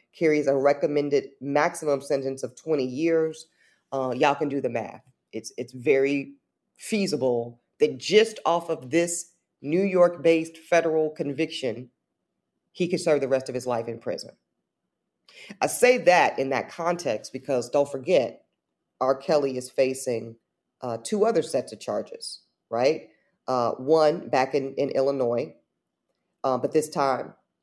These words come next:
uh, you know, it's, it's gonna be under the leadership of the good sister Kim Foxx. Kim Foxx isn't perfect, but she's been a hell of a prosecutor during her time so far in Cook County.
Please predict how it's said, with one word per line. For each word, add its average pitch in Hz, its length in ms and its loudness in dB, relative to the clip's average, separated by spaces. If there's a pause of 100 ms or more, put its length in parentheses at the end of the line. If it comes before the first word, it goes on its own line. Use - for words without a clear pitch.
(280)
uh, 110 460 0
you 131 160 -2
know, 117 320 -4 (100)
it's, - 380 -2
it's 120 200 -6
gonna 131 200 0
be 131 180 -2
under 120 520 -2
the 123 200 2
leadership 135 840 -2
of 113 400 0 (320)
the 151 80 4
good 160 120 8
sister 147 380 -2
Kim 135 300 -2
Foxx. - 600 -4 (280)
Kim 151 180 0
Foxx 127 240 -2
isn't 123 240 -4
perfect, 120 340 -2
but 113 140 -4 (280)
she's 151 200 -8
been 156 120 4
a 143 60 4
hell 156 200 2
of 131 80 2
a 120 40 0
prosecutor 120 840 -4 (260)
during 131 280 0
her 123 120 -4
time 117 380 -2
so 117 180 -2
far 117 260 -2
in 110 80 -8
Cook - 280 -6
County. 113 340 -4